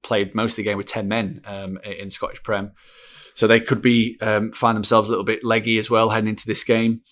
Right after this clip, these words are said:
Um, and yeah, I, I think that we could be in for quite a, a high-scoring game, uh, here. I know Rangers do tend to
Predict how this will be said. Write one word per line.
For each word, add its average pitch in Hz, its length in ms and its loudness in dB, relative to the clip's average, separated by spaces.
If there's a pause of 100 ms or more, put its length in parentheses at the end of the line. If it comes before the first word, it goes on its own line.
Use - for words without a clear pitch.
(240)
Um, 120 400 2 (340)
and 123 140 -2
yeah, 143 160 8
I, 127 240 4
I 139 40 0
think 165 200 -2
that 131 80 0
we 120 120 -4
could 139 220 -4
be 131 140 2
in 139 80 2
for 107 220 -2
quite 113 360 0
a, 107 320 -6
a 95 60 -6
high-scoring 110 720 0
game, 113 560 0
uh, 95 320 -10
here. 98 240 -6
I 101 40 -2
know 117 120 2
Rangers 107 520 0
do 117 220 0
tend 110 300 -4
to 110 260 0